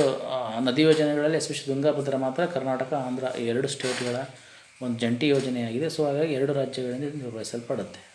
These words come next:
ತುಂಗಭದ್ರಾ ಯೋಜನೆ. ತುಂಗಭದ್ರಾ ನದಿ ಕೃಷ್ಣಾ ನದಿಯ ಉಪನದಿ ಮುಖ್ಯವಾಗಿ. ಅದು ಕೃಷ್ಣಾ ನದಿಯನ್ನು ಆಂಧ್ರದಲ್ಲೇ ಸೇರುತ್ತೆ,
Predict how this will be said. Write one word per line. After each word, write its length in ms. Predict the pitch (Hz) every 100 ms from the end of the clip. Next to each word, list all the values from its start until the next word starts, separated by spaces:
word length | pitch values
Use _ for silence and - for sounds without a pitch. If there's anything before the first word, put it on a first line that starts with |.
| - -
ತುಂಗಭದ್ರಾ 440 | 131 120 113 143
ಯೋಜನೆ. 460 | 135 104 95 - - - - - - -
ತುಂಗಭದ್ರಾ 480 | 156 160 160 151 143
ನದಿ 280 | 143 202 233 - - -
ಕೃಷ್ಣಾ 440 | 139 - 151 139
ನದಿಯ 180 | 127 180
ಉಪನದಿ 540 | - - 123 113 180 190
ಮುಖ್ಯವಾಗಿ. 600 | 127 - 127 120 170 233 - - - - - - -
ಅದು 400 | 147 196 254 - - -
ಕೃಷ್ಣಾ 400 | 151 - 196 185
ನದಿಯನ್ನು 680 | 156 143 135 156 226 - - -
ಆಂಧ್ರದಲ್ಲೇ 580 | 139 147 139 135 123 117
ಸೇರುತ್ತೆ, 460 | 120 120 120 180